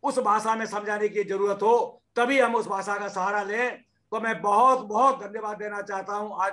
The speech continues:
के सभी अतिथियों का नमन करता हूं और मैं डॉक्टर अवनीश भूषण पांडे जी को आमंत्रित करता हूं कि वो आए और हमारी अग्रिम जो वक्ता हैं, अपने विषय को रखने के लिए जो आई हुई हैं विनीता जी, उनको आप आमंत्रित करें।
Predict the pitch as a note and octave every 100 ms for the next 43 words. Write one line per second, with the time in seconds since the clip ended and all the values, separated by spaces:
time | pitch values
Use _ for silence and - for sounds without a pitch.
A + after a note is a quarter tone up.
0 | F#3+ G3+ F#3 G3 F#3 G3 G#3 G#3+ A3 -
1 | G3 A#3 A#3 A#3 A3+ B3+ C4+ C4 _ _
2 | _ _ F#3+ A#3 G3+ G3+ G#3 E3 - _
3 | _ _ F#3 G3 A3 G3 G3+ A#3+ F#3 G3+
4 | A3 G#3+ G3+ G3+ G3 G3 F#3 F#3+ F#3+ F#3+
5 | A#3 A3+ A3 A3+ A#3 B3 A#3 G3+ G3 F#3+
6 | A#3 C4 - _ _ _ - G#3+ G3+ G3+
7 | G#3 G#3 G3+ F3+ A#3 - - _ - -
8 | - _ C#3 F3+ F3+ F3+ A3 A3 A#3 B3
9 | - - _ - F3+ G#3 F#3 F#3+ G3+ G#3
10 | G3+ F3+ A3 G#3 A3 A3 G#3 G3 G#3 G3+
11 | G#3+ G3+ F#3 F#3+ G#3 A3 A#3 G3 F#3 F#3
12 | E3 E3 - - C#3